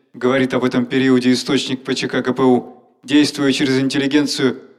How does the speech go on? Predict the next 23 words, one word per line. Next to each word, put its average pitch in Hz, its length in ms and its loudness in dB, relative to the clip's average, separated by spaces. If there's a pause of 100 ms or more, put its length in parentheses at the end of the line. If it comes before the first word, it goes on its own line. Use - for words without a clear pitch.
профессуру, 139 840 -2
специалистов, 139 720 -4 (300)
литераторов, 139 680 0 (320)
вели 139 240 2
работу 143 380 2
среди 135 260 -4
учащейся 139 580 -2
молодежи, 139 520 0 (380)
мелкобуржуазных 139 880 -2
и 139 40 -6
обывательских 131 720 -4
элементов, 135 480 -2 (340)
создавая 131 440 -2
опорные 131 420 0
пункты 135 380 -4
в 120 60 -6
высшей 131 300 -2
школе, 127 400 0 (220)
в - 60 -20
печати, 139 500 -2 (280)
литературных 131 600 -2
кругах, 135 420 -2 (360)
кооперации. 131 760 -2